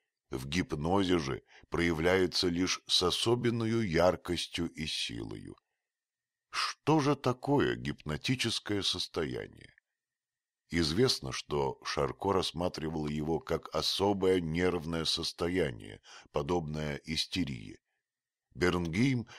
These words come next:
как внушенный сон. Некоторые признавали его за особую эмоцию или душевное волнение, аффект. А я признавал правильным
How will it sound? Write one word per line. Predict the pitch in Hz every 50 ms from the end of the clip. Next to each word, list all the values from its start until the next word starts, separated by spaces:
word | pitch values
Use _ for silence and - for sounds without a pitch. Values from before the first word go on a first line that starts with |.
| - _ _
как | - 147 - - -
внушенный | - 113 127 131 117 - - 98 95 95 92 92 90 90
сон. | 85 - - - - 60 64 60 58 57 - _ _ _ - - - - _
Некоторые | 71 76 101 135 151 143 - 87 - - 67 62 62 -
признавали | - - 82 78 65 80 82 80 90 98 95 92 92
его | 90 87 80 90 87
за | 78 73 90
особую | - - 82 80 - - - 117 135 139 123 123 123 120 120 117 -
эмоцию | - 104 107 101 92 82 69 - - - 65 64 62 62 - - - - _
или | - 82 95 98 95 95 95 90 85 - _
душевное | 73 78 90 80 - - 92 90 87 85 82 85 85 85 82
волнение, | 78 87 87 85 82 85 85 78 69 60 58 57 55 53 - _ _ _ _ _ _
аффект. | - 92 92 - - - - 80 62 - - - _ - - _ _ _ _ _ _ _ _ _ _ _ _ _ _
А | _ - 53
я | 57 60 76 101 120
признавал | 117 - - 117 117 104 95 107 104 101 104 110 110 104 90
правильным | - - 82 87 95 101 98 98 98 92 92 92 92 90 82 -